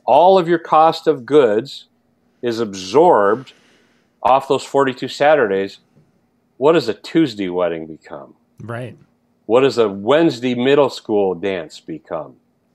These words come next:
Speaker 2: Retirement.
Speaker 1: Profit.
Speaker 2: Yeah, put it in, and you put it in retirement.
Speaker 1: Exactly. That money is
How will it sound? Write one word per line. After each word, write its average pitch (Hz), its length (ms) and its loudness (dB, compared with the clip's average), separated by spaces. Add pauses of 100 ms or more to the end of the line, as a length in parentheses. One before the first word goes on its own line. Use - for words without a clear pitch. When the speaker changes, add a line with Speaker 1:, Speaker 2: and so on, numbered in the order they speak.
(240)
Speaker 2:
Retirement. 185 460 -6
Speaker 1:
Profit. - 540 4 (240)
Speaker 2:
Yeah, 135 360 -6
put 190 160 -8
it 196 120 -8
in, 196 60 -8
and 165 160 -8
you 151 60 -6
put 185 160 -8
it 180 100 -6
in 180 160 -8
retirement. 170 600 -10 (600)
Speaker 1:
Exactly. 151 840 -2 (220)
That 175 280 2
money 165 340 2
is 139 280 2